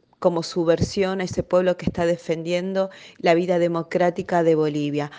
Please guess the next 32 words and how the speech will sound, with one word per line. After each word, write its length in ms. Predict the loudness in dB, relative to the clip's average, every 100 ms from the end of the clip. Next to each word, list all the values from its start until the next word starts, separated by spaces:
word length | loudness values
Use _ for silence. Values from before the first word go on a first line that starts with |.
| -18 -2
a 100 | -2
un 140 | 0
pueblo 420 | 6 6 6 2
que 100 | 0
está 260 | -6 -4 -2
marchando 760 | 0 0 -2 -2 -2 -2 -4
por 140 | -4 -6
las 160 | -6
calles, 420 | -4 -4 -2 -8
que 100 | -6
está 280 | -6 -2 -4
resistiendo 800 | -2 -4 -4 -12 -6 -2 -2 -4
y 40 |
que 120 | -4 -4
le 40 |
está 220 | -2 -2
diciendo 440 | -2 -2 -4 -2 -2
no 280 | 2 2
al 160 | 2 2
golpe 340 | 2 2 2
de 60 | 2
Estado 480 | 0 -2 2 2 2
y 60 |
que 160 | 0 -4
se, 220 | -2 -6 -6
y 80 |
que 140 | -2 -2
se 160 | 0
respete 440 | -4 -4 -2 -4 -2
el 140 | 0
voto 320 | 4 4 4
popular 600 | 2 2 2 4 6 4